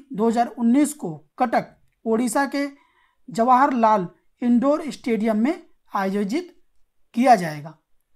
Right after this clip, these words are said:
तो आप ये देख सकते हैं ओडिशा द्वारा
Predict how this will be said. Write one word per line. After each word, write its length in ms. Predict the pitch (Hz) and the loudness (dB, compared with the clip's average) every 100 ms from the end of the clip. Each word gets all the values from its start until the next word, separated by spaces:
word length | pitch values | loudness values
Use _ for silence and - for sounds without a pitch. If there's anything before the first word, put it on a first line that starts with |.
| _ | _
तो 60 | 220 | -10
आप 180 | 202 208 | -8 -6
ये 80 | 226 | -6
देख 240 | 190 294 | -2 -4
सकते 300 | - 226 - | -4 -8 -6
हैं 220 | 202 254 330 - - _ | -6 -6 -8 -16 -20 _
ओडिशा 440 | 208 226 254 320 320 330 _ _ _ _ _ | -4 -2 -2 -2 -6 -8 _ _ _ _ _
द्वारा 360 | 202 202 202 269 | -8 -6 -4 -4